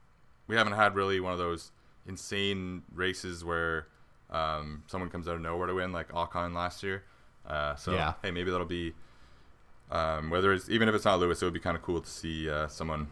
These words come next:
Speaker 1: randomly win. Maybe Mick Schumacher wins and then Haas has to keep him next year.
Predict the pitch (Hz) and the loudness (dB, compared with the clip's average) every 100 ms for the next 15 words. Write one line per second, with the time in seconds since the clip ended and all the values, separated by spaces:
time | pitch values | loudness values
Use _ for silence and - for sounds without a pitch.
0 | - 85 85 78 80 110 113 104 104 - | 0 2 4 2 4 6 8 8 4 2
1 | 110 98 98 98 92 92 87 87 85 85 | 6 6 6 6 6 4 0 0 0 0
2 | 80 78 90 87 - 92 101 - 85 73 | -4 0 4 4 8 8 8 2 -6 -4
3 | 69 67 - - | -6 -6 -10 -12